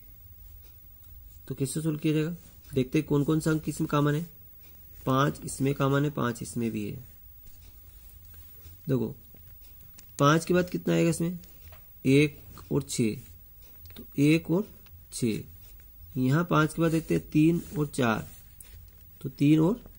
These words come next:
चार और ये पाँच है। अब देखना है दोस्तों कि छः के विपरीत तो चार हो गया, एक के विपरीत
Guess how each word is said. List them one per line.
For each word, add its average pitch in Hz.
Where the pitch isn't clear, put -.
चार 127
और 147
ये 143
पाँच -
है। -
अब 175
देखना 165
है 247
दोस्तों 175
कि 170
छः 156
के 196
विपरीत 185
तो 185
चार 131
हो 151
गया, 156
एक 151
के -
विपरीत 156